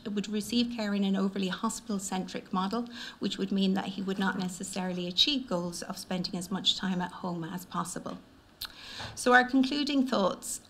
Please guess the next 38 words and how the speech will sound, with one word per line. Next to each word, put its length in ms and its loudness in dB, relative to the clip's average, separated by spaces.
Ireland 420 4
is 220 2
a 60 0
world 320 -2
leader 300 -4
in 100 -6
palliative 400 -6
care 240 -6
service 380 -6
provision. 500 -4
We 140 -2
are 60 0
rightly 360 -2
proud 360 -2
of 60 0
that, 260 -2
but 160 4
I 100 4
caution, 680 4
we 260 4
will 300 6
not 480 4
be 300 0
a 80 2
world 320 0
leader 300 -2
in 120 -4
palliative 480 -2
care 380 -2
if 260 4
we 160 2
remain 500 2
in 200 0
a 40 0
research 680 0
and 240 -2
innovation 800 2
poor 400 0